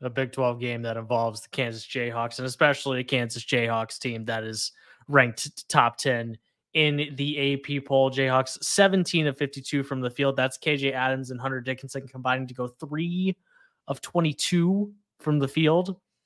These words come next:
That's probably not going to get it done.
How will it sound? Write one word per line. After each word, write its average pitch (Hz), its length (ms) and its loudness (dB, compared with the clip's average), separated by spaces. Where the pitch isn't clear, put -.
That's 170 320 6
probably 180 500 8
not 120 240 2
going 120 200 2
to 117 60 -6
get 113 160 -2
it 110 140 -4
done. 117 400 0